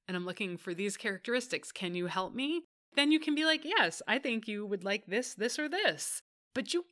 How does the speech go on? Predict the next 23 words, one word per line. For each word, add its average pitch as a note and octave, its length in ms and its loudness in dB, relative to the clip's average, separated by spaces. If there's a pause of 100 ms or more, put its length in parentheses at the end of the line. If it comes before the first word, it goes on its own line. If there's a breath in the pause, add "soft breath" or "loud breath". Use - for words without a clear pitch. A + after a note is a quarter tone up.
can't F#4+ 400 2
tell F#4 240 4
knitters B3+ 640 4
what G3 240 -4
to - 100 0
knit G3 340 0
on G#3+ 200 -2
their G#3 180 -2
own A3 220 -4
time G3 400 -2
in F3+ 100 -2
their D#3+ 160 0
lives. D3+ 680 -4
Like, C#4 220 -2 (180)
you E4 100 -2
know, B3 340 0
they G#3 100 -2
have A3+ 200 -4
yarn, G3 320 -4
let B3 140 -6
them A#3+ 200 -4
knit D#4 140 0
it. - 140 -4